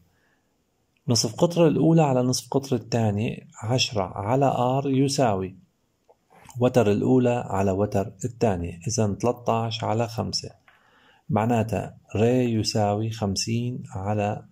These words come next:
تلتاش. أيضًا لا زلنا في موضوع التشابه، لكن هلأ التلامس من الداخل.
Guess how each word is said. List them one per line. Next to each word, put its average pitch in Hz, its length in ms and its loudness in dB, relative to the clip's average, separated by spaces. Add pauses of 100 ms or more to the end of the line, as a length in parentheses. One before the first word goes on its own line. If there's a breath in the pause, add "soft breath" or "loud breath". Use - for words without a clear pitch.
(140)
تلتاش. - 680 -6 (680)
أيضًا 170 220 4
لا 165 160 6
زلنا 160 260 4
في 156 140 0
موضوع 135 360 2
التشابه، 135 640 -2
لكن 113 380 0
هلأ 131 400 0 (360)
التلامس 117 680 0
من 110 140 2
الداخل. 98 760 0